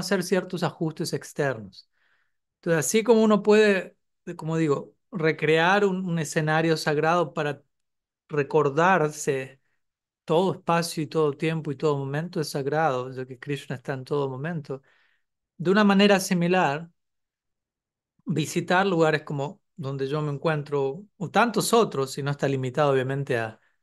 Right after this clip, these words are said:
a nuestra tradición. Hace unos meses cuando visité Italia, eh,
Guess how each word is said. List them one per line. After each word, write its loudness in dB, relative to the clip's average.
a -10
nuestra 0
tradición. -4
Hace -6
unos -6
meses -6
cuando -10
visité -6
Italia, 0
eh, -10